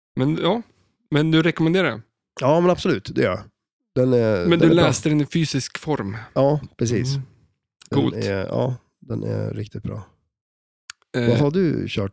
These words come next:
Speaker 2: Har du en bok eller en film?
Speaker 1: En, eh, bok.
Speaker 2: Okej.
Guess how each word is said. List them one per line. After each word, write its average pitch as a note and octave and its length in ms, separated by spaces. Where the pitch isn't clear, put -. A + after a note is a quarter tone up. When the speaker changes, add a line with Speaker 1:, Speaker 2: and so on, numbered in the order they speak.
Speaker 2:
Har A#2 60
du D#3+ 40
en D3 120
bok G3+ 280
eller C3+ 100
en C3+ 40
film? C3+ 300
Speaker 1:
En, G2 880
eh, G1+ 720
bok. - 480
Speaker 2:
Okej. B2 320